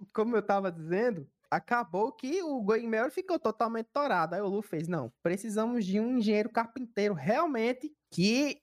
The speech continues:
que funcione, que, que seja de fato um carpinteiro pra consertar o nosso navio." Quando chegam lá, eles encontram, aí, "Ah, qual é o único canto do mundo?" Aí falam, "Ah, o melhor canto do mundo pra, pra ir atrás de carpinteiro é em Water Seven." É na cidade de Water Seven, aí lá vai eles, na cidade.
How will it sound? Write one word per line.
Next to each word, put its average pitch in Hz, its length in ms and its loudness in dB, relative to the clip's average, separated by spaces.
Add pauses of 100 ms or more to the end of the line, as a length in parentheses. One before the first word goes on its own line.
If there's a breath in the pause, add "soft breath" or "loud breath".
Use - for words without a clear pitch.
(100)
que 233 180 0
funcione, 226 640 -2
que, 226 180 -6
que 220 140 -4
seja 220 320 0 (160)
de 262 120 2
fato 254 340 -2
um - 40 -8
carpinteiro 247 460 -4
pra - 240 -4
consertar 320 460 0
o 349 80 0
nosso 349 240 -2
navio." 226 340 -2 (140)
Quando 147 200 -2
chegam 190 300 0
lá, 233 300 2
eles 175 160 -4
encontram, 170 460 -2
aí, 160 100 2
"Ah, 165 200 2
qual 214 180 0
é - 80 4
o 254 60 -6
único 320 240 -6
canto 254 300 -2
do 202 80 0
mundo?" 196 220 0
Aí 165 140 0
falam, 135 300 -2
"Ah, 95 120 -4
o 120 80 -8
melhor 160 280 2
canto 196 260 -6
do 165 100 -4
mundo 165 200 -4
pra, 139 360 -2 (100)
pra 139 140 -2
ir 139 40 0
atrás 143 380 -2
de 135 260 -4 (320)
carpinteiro 170 480 0
é 233 40 2
em 233 80 0
Water 247 200 0
Seven." 113 380 -4 (240)
É 127 160 -4
na 143 160 -2
cidade 156 320 -2
de 226 60 -2
Water 226 180 0
Seven, 117 300 -8
aí 104 60 -6
lá 131 140 0
vai 165 240 0
eles, 117 440 -4
na 120 120 -4
cidade. 123 500 0